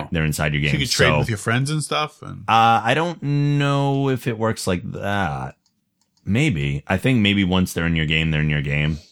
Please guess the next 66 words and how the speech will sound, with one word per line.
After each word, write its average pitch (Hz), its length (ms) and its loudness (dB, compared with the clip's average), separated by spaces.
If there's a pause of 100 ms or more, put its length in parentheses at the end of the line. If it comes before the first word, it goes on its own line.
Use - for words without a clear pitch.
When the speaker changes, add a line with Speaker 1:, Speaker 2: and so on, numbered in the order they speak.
(160)
Speaker 2:
And 78 100 -2
that 76 100 0
way 76 120 0
you 73 120 0
just 80 200 -2
can't 78 240 0
give 78 100 0
them 80 100 0
to 80 60 0
Speaker 1:
Interesting. 76 60 -4
Speaker 2:
people. 82 400 -4
Speaker 1:
Yeah. 110 260 -8
Speaker 2:
But 90 140 -2
then 95 160 4
they're 92 180 4
gonna 87 120 2
be 85 100 2
selling 85 280 0
expansion 92 540 -2
packs 76 320 -2
like 73 160 -4
this. 85 180 -2
So 78 140 -4
if 71 100 -4
you 82 80 -2
want 78 240 0
these 76 240 0
characters 76 420 -2
from 73 140 -4
Ninjago, 87 680 0 (280)
or 80 60 -8
you 80 100 0
want 78 220 0
these 78 180 -2
Back 76 240 -2
to 76 80 -10
the 73 80 -6
Future 92 360 -2
things, 87 520 0 (220)
or 80 80 -6
you 76 100 0
want 76 200 -2
that, 85 200 0
you 80 80 -2
go 80 160 0
buy 73 240 0
those. 73 640 2 (180)
Speaker 1:
Oh. 127 960 -2
Speaker 2:
And 87 80 2
you 82 100 2
can 85 100 0
also 82 200 -4
put 76 220 -4
them 90 180 2
into 78 220 -2
your 73 60 -2
game 71 280 -2
too. 71 300 -2
So 110 160 0
it's 101 140 -2
a, 98 240 2
it's 107 180 -2
like 110 240 0
D 104 160 2
L 104 140 2
C, 107 420 0